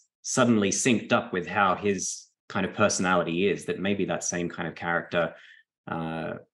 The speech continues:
wouldn't work during a recession or wouldn't work during,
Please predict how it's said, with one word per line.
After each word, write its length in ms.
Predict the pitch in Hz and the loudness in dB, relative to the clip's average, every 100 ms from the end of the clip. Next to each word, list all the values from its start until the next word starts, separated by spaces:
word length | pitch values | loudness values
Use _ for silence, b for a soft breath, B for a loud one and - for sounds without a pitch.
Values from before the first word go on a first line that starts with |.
| _ _ | _ _
wouldn't 300 | 92 107 92 | -2 0 0
work 420 | 87 92 101 - - | 2 2 2 0 -14
during 360 | - 90 87 85 | -4 -2 0 -2
a 40 | |
recession 640 | 80 80 92 - - 82 85 | -4 -2 -2 -2 -4 -8 -8
or 100 | 80 | -8
wouldn't 300 | 85 85 82 | -6 -6 -2
work 320 | 87 87 - | 0 0 -2
during, 540 | 87 85 82 82 82 | -2 -2 -2 -4 -6